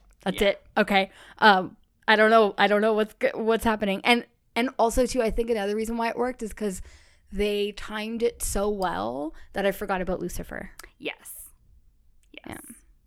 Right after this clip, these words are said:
Speaker 1: Yeah.
Speaker 2: Just to backtrack for a minute. Back
Speaker 1: No.
Speaker 2: to before Apocalypse World.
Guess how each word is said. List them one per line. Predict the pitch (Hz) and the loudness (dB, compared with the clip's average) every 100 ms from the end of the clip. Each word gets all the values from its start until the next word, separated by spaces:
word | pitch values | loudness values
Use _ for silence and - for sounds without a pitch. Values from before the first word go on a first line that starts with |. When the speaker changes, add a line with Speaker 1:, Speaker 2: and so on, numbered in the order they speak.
| - - | -20 -20
Speaker 1:
Yeah. | - _ - _ - _ _ - | -20 _ -20 _ -20 _ _ -8
Speaker 2:
Just | 226 254 | -8 -8
to | |
backtrack | 202 156 175 - 147 107 | -6 -2 -2 -4 -12 -12
for | - - 131 | -12 -14 -12
a | |
minute. | 143 - - - _ _ _ _ _ - | -12 -14 -18 -20 _ _ _ _ _ -10
Back | - 160 | -4 -2
Speaker 1:
No. | 190 185 175 | 0 -2 -2
Speaker 2:
to | 170 165 160 151 | -4 -4 -6 -8
before | 156 - 240 240 | -10 -8 0 2
Apocalypse | 190 - 170 - 123 - 151 | 2 2 -2 -2 -10 -14 -10
World. | 123 - - | -6 -6 -8